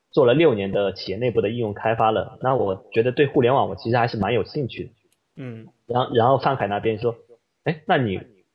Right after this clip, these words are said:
Speaker 1: 不如来我这边试试。”
Speaker 2: <laughs>
Speaker 1: 然后，然后他，他们，而且我对于当时，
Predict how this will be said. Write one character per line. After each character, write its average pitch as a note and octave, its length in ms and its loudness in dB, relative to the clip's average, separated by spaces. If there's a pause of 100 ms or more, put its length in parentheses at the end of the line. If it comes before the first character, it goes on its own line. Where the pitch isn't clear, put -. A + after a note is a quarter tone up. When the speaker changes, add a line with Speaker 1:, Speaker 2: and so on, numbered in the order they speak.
(440)
Speaker 1:
不 D#3+ 80 2
如 C#3 100 6
来 B2+ 140 6
我 A#2+ 100 6
这 A#2+ 120 -4
边 C3 100 -2
试 C3+ 160 -2
试。” A#2 240 0 (580)
Speaker 2:
<laughs> - 240 -4
Speaker 1:
然 A2 140 2
后， A#2+ 80 4 (800)
然 A2+ 140 0
后 B2+ 160 4
他， D3+ 240 0 (100)
他 - 100 -6
们， B2+ 220 -4 (200)
而 B2+ 100 0
且 C#3+ 160 2
我 G2+ 260 0
对 C#3 180 -2
于 A#2 140 -4
当 C#3 200 -2
时， A2+ 360 -6